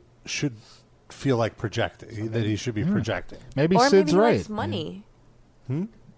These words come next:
Speaker 3: Or he likes money.
Speaker 1: Well, sure.
Speaker 3: If, just because he has a lot of money doesn't mean he couldn't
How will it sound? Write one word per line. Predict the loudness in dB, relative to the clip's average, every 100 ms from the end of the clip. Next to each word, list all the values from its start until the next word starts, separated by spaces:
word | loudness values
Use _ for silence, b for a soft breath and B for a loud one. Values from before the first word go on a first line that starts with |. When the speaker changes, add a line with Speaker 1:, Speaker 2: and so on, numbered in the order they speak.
| -10
Speaker 3:
Or | -4
he | 0
likes | 0 0 -4
money. | -4 -2 -2 -4 -8 B B B
Speaker 1:
Well, | -2
sure. | 0 2 2 0 -14 _ -16 -14
Speaker 3:
If, | -14 -14 -12 -8
just | -6 -4
because | -4 -4 -2
he |
has | -2 -2
a |
lot | -2 -2
of |
money | -2 -4
doesn't | -4 -6
mean | -6
he | -8
couldn't | -10 -6 -4 -6